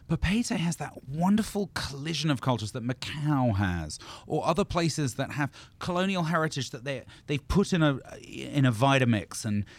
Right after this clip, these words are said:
hit the button and said blend. And Papeete is,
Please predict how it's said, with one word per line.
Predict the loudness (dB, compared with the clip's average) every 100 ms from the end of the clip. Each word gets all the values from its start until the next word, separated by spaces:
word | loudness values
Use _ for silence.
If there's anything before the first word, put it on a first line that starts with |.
| -8
hit | -4 0
the | 0
button | 0 0 2
and | 2 2
said | 2 0 2
blend. | 2 4 4 2 -4 -12 -18 -20 -20 -8
And | 0 0 2
Papeete | 2 2 0 0 2 4 4
is, | 2 0 -2